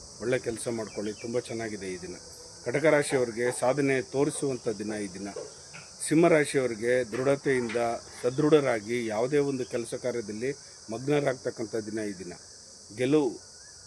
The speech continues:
ನಿಮ್ಗೆಲ್ಲ ಒಂದು ಗೆಲುವು ಸಾಧನೆ ಆಗ್ತಕ್ಕಂಥ ದಿನನೇ ಅಂತಲೇ ಹೇಳ್ಬೋದು. ಕನ್ಯಾ ರಾಶಿಯವರಿಗೆ ಬಂಧು ಬಾಂಧವರು ಆಗಮನವಾಗ್ತಕ್ಕಂಥ ದಿನ ಈ ದಿನ. ತುಂಬ ಚೆನ್ನಾಗಿದೆ ಬಂಧುಗಳೇ. ನೆಂಟರಿಷ್ಟರು ಬರ್ತಕ್ಕಂಥದ್ದು, ದೂರ ಪ್ರಯಾಣ ಮಾಡ್ತಕ್ಕಂಥದ್ದು. ತುಲಾ ರಾಶಿಯವರಿಗೆ ನೀವು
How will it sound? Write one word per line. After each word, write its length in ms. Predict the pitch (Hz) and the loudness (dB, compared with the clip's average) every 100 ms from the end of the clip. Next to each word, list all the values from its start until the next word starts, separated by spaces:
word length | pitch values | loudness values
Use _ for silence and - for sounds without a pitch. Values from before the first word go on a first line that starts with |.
| - | -6
ನಿಮ್ಗೆಲ್ಲ 500 | 117 127 110 113 127 147 | 0 0 -2 -2 2 6
ಒಂದು 800 | 135 123 120 113 110 104 98 92 90 85 - 120 | 6 4 2 0 -2 -2 -4 -8 -10 -14 -10 -2
ಗೆಲುವು 240 | 139 156 | 2 2
ಸಾಧನೆ 380 | - 123 156 147 | 4 4 4 4
ಆಗ್ತಕ್ಕಂಥ 440 | 139 - 135 113 | 0 -4 -8 -4
ದಿನನೇ 400 | 117 110 117 120 | -4 -4 -2 -2
ಅಂತಲೇ 220 | 123 131 | -4 -6
ಹೇಳ್ಬೋದು. 480 | 123 104 90 87 - | -6 -6 -10 -14 -4
ಕನ್ಯಾ 200 | 139 160 | 4 6
ರಾಶಿಯವರಿಗೆ 640 | 170 143 - 120 117 135 147 - - - - 101 | 6 4 0 -4 -2 -4 -4 -12 -20 -20 -18 -8
ಬಂಧು 240 | 113 143 156 | 0 2 2
ಬಾಂಧವರು 640 | 135 131 143 143 135 127 | 2 2 2 2 2 0
ಆಗಮನವಾಗ್ತಕ್ಕಂಥ 1000 | 113 131 135 123 123 113 - 107 107 110 | 0 0 0 -2 -2 -4 -6 -8 -8 -8
ದಿನ 200 | 104 104 | -8 -4
ಈ 100 | 107 | -6
ದಿನ. 200 | 92 95 92 - | -6 -8 -12 -12
ತುಂಬ 220 | 117 123 131 | -8 -4 -4
ಚೆನ್ನಾಗಿದೆ 500 | - 117 117 110 101 | -4 -4 -4 -4 -6
ಬಂಧುಗಳೇ. 520 | 98 98 92 104 120 - - - - | -6 -10 -8 -8 -10 -14 -18 -18 -6
ನೆಂಟರಿಷ್ಟರು 540 | 110 139 147 143 - 139 | -2 0 0 -2 -2 -2
ಬರ್ತಕ್ಕಂಥದ್ದು, 1040 | 127 - 127 123 104 110 101 117 113 98 | -2 -2 -6 -6 -6 -6 -2 -2 -2 -2
ದೂರ 180 | 123 151 | 2 2
ಪ್ರಯಾಣ 340 | - 123 127 | 4 2 2
ಮಾಡ್ತಕ್ಕಂಥದ್ದು. 960 | 127 113 110 104 101 95 92 87 95 - - - - - | 0 -2 -6 -10 -10 -12 -12 -12 -14 -16 -18 -18 -18 -4
ತುಲಾ 200 | 135 160 | 6 6
ರಾಶಿಯವರಿಗೆ 600 | 160 143 147 131 120 135 | 8 4 2 0 0 0
ನೀವು 680 | 127 127 151 156 160 156 | 2 2 2 2 0 0